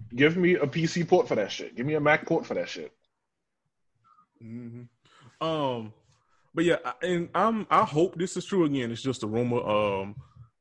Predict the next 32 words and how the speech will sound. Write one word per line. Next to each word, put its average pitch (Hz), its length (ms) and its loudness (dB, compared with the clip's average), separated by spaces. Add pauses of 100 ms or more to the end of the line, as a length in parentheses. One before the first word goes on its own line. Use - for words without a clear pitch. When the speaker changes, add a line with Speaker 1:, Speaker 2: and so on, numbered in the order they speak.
(340)
Speaker 2:
uh, 110 180 0
but 113 340 -2
I 120 140 2
hope 139 320 0
this 151 220 2
is 151 80 -10
true 156 200 2
because 143 280 0
I 143 80 6
feel 202 360 2
like 151 240 6
remasters 131 760 0
and 117 180 -2
remakes 120 720 0
are, 107 640 0 (1160)
people 277 300 4
have 151 280 4
varying 127 340 4
opinions 135 400 0
on 139 160 2
them. 127 140 -2
My 196 380 0 (540)
take 143 260 2
on 127 240 0
remasters 127 600 0
and 117 100 -2
remakes 127 400 0
is 113 160 -2
that 117 320 0 (260)
it's, - 520 0 (140)
it 147 220 0
gives 180 500 -2